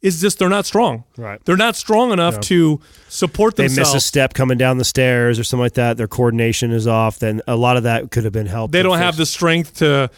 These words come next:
Speaker 1: bend over and pick something up. They don't have the strength to squat down without falling.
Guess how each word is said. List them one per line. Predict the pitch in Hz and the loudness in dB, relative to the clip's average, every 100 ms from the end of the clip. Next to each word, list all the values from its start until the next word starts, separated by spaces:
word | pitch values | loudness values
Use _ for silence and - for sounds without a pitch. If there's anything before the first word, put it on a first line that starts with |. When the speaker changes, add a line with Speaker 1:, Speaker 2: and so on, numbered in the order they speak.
| _ _ | _ _
Speaker 1:
bend | 160 165 | 0 2
over | 160 160 | 2 2
and | 156 | 0
pick | 151 170 | 0 -2
something | - 165 165 156 | -2 -4 0 0
up. | 165 160 | 0 0
They | 151 | -2
don't | 151 | 0
have | 147 | -2
the | 143 | -4
strength | - 151 151 | -2 0 0
to | 143 | -2
squat | - - 156 156 151 | -6 -4 0 0 0
down | 143 151 | 0 0
without | 147 139 135 - | 0 -2 -4 -2
falling. | 156 151 160 160 | 0 2 2 0